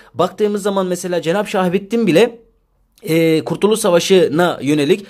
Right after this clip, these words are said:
bazı eleştirilerde, bazı karşı görüş, e, karşıt görüşlerde bulunmuştu ve kendini yüz ellilikler listesinde zannedip, e, zannedersem, yanlış hatırlamıyorsam, e, Fransa'ya kaçmıştı ve daha sonrasında o yüz elliliklerin listesinde olmadığını öğrenince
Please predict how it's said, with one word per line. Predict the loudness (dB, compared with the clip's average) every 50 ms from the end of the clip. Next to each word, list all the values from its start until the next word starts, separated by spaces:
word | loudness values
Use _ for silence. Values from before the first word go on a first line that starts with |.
| -20 -8
bazı | -2 2 2 2 2 2 0
eleştirilerde, | -2 -2 -4 -4 -6 -8 -6 -4 -2 -2 -2 -4 -4 -4
bazı | -2 -2 -2 -2 -4 -6
karşı | -8 -6 -6 -6 -6 -6
görüş, | -4 -4 -4 -4 -6 -10 -8
e, | -6 -4 -4 -4 -2
karşıt | -4 -6 -6 -6 -8 -4
görüşlerde | -4 -4 -4 -2 -2 -2 0 0 -2 -2
bulunmuştu | 0 -2 0 -2 -2 -4 0 0 0 0 -2 -6 -10 -4 -2
ve | -2 -2
kendini | -2 -2 -2 -2 0 0 0
yüz | -2 -2 -2 0
ellilikler | 0 0 0 -2 -2 0 0 0 0 0
listesinde | -4 -6 -8 -8 -6 -4 -4 -2 0
zannedip, | 0 0 0 2 2 2 0 0 -4 -18 -12 -4
e, | 0 2 2 2 2 2
zannedersem, | 0 0 0 0 0 -2 -2 -4 -4 -8 -6 -6
yanlış | -4 -4 -4 -6 -6
hatırlamıyorsam, | -6 -6 -4 -2 -2 0 0 0 0 -2 -4 -4 -6 -20 _ -10
e, | -4 0 2 2 4 4 4 2 2 0 -2 -4
Fransa'ya | -4 -2 -2 0 0 2 2 0 0 0
kaçmıştı | -2 -4 -4 -6 -4 0 0 0 0 0 -6 -4 -2
ve | 0 0
daha | 2 0 0
sonrasında | -2 -2 -2 -2 -2 -4 -4 -4 -2 -2 -2 -4 -6 -12 _ -4
o | -2 0
yüz | 0 -2 -2 -4
elliliklerin | -4 -6 -6 -4 -2 0 0 0 0 0 0 -2
listesinde | -2 -4 -6 -10 -8 -6 -4 -2 -2 -2
olmadığını | -2 0 0 2 2 2 2 2 2 2 0 2
öğrenince | 2 2 2 2 2 0 -2 -2 0 0 0